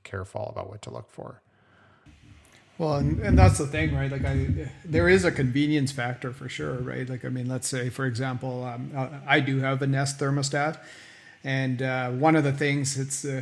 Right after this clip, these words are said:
Speaker 2: you might think that I'm, like, a, a bit paranoid, but I, uh, Google o-, obviously has bought out Nest, and so, uh, every time I open up the app, it always asks me to go and create my Google account.
Speaker 1: Yeah.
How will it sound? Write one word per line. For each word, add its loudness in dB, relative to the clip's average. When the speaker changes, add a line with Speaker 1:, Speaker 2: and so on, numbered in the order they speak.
Speaker 2:
you -2
might -2
think -6
that -8
I'm, -8
like, -10
a, -10
a -6
bit -2
paranoid, -2
but -4
I, -2
uh, 0
Google 6
o-, 6
obviously 0
has 0
bought -2
out -2
Nest, -8
and -4
so, -4
uh, -6
every 4
time 4
I 2
open 0
up -2
the -2
app, 4
it -6
always -2
asks -6
me -6
to -10
go -6
and -8
create 0
my -4
Google -4
account. -8
Speaker 1:
Yeah. -4